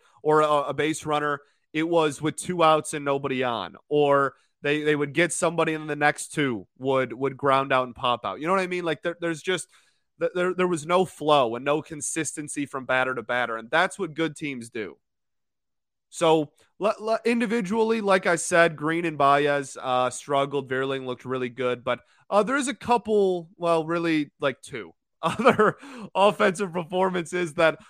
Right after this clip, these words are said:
I thought, individual performances that I thought were on the good end. We'll talk i-, individually on, uh, the bad end as well, but, uh, we will do that right after I tell y'all about our friends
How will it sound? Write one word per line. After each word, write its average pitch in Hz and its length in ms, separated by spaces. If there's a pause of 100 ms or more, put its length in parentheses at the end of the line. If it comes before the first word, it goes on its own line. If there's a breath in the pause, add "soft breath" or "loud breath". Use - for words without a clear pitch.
(140 soft breath)
I 160 120
thought, 170 300
individual 190 520
performances 170 560
that 160 120
I 160 80
thought 170 240
were 165 60
on 156 80
the 143 80
good 160 280
end. 131 220
We'll 143 80
talk 160 400
i-, 143 300
individually 143 680
on, 127 280 (320)
uh, 131 220
the 127 120
bad 139 340
end 120 300
as 120 280
well, 131 340
but, 131 160 (360)
uh, 160 200
we 220 160
will 247 120
do 208 180
that 170 260
right 147 180
after 143 320
I 127 120
tell 131 280
y'all 123 360
about 120 280
our 120 140
friends 156 440